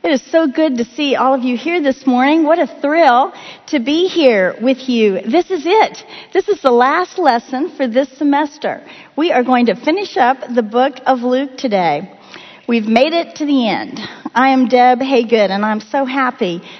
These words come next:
to be here this morning to see all of you. I just thank you so much for, um, being a part of this semester, for coming faithfully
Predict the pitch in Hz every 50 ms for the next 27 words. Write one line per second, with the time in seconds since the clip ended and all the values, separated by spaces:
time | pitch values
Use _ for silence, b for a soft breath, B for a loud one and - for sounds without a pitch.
0 | B _ - 247 220 202 233 233 233 233 208 240 220 208 196 196 - - - 208
1 | 202 202 185 175 170 190 - _ - 262 254 233 - 226 226 220 220 214 202 226
2 | 226 226 233 226 220 208 185 - 202 - - - - 254 240 247 247 - 240 233
3 | - - 247 233 226 226 233 226 - - - 247 226 208 208 196 190 B B B
4 | B B - 214 220 208 202 208 190 233 233 226 220 214 - 226 247 247 254 247
5 | - - 220 208 202 233 - - - 220 208 190 208 240 - - - 277 269 269
6 | 262 - - 175 - - 254 240 226 214 - - 214 220 240 226 - - 247 247
7 | 254 262 277